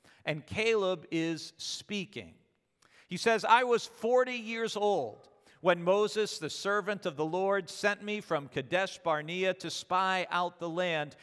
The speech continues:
and I brought him an honest report. But my companions who went up with me made the heart of the people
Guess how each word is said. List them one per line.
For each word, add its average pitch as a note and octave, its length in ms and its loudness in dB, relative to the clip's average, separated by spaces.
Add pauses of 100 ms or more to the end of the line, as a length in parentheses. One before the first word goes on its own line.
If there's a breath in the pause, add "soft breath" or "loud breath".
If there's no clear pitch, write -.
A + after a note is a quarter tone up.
(140)
and F#3 140 2
I A#3+ 200 2
brought A#3 360 2
him F#3 240 -6
an F#3 160 -2 (100)
honest F#3+ 480 -2
report. E3 540 -4 (560 soft breath)
But G3+ 120 4
my A3+ 160 6
companions A3 880 -2
who G3 120 -4
went G#3 280 0
up A#3 220 0
with A3+ 240 -2
me E3+ 320 -4 (160 loud breath)
made A#3+ 540 0
the G3+ 100 2
heart B3 540 -2
of F#3+ 160 -4
the G3 80 0
people A#3 760 -6